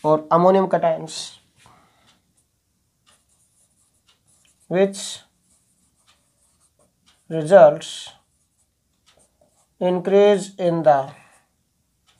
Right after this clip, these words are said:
stability of alkyl ammonium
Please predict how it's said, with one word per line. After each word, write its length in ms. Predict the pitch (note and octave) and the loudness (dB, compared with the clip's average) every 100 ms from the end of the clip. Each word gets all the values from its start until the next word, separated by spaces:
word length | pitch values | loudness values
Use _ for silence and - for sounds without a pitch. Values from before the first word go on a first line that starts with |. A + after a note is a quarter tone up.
| _ _ _ _ _ _ _ _ _ _ _ _ | _ _ _ _ _ _ _ _ _ _ _ _
stability 840 | - - - F#3+ E3+ E3 - C3 A#2 - _ _ _ _ _ _ - _ _ _ _ _ _ _ _ _ _ _ _ _ _ _ _ _ - F3 | -20 -14 -4 -2 0 -2 -4 -10 -14 -20 _ _ _ _ _ _ -20 _ _ _ _ _ _ _ _ _ _ _ _ _ _ _ _ _ -2 6
of 440 | E3+ C#3 D3 - - - - - _ _ _ _ _ _ _ _ _ _ _ _ _ _ _ _ _ _ _ _ _ _ _ _ _ _ _ _ | 8 8 2 -6 -16 -20 -20 -20 _ _ _ _ _ _ _ _ _ _ _ _ _ _ _ _ _ _ _ _ _ _ _ _ _ _ _ _
alkyl 680 | D#3+ F3 F3 F#3+ G3 G3+ G3 - _ _ _ _ _ _ _ _ _ _ _ _ _ _ _ _ _ _ _ _ _ _ _ _ _ _ _ _ - | 4 4 8 8 8 6 -2 -14 _ _ _ _ _ _ _ _ _ _ _ _ _ _ _ _ _ _ _ _ _ _ _ _ _ _ _ _ -6
ammonium 720 | D3+ D#3+ E3+ F3 F3+ E3+ | 2 6 6 6 4 2